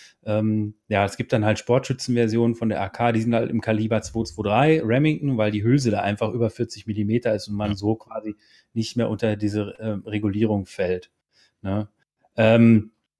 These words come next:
Speaker 1: ist ein bisschen blöd, weil man macht quasi, ja,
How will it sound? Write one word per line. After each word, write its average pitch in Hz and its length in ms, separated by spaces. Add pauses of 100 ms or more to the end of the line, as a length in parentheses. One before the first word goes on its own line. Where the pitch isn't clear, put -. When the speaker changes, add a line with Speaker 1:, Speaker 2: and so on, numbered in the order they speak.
(320)
Speaker 1:
ist 156 220
ein 165 80
bisschen 143 340
blöd, 123 500
weil 127 580
man 107 240
macht 127 260
quasi, 123 640 (460)
ja, 110 280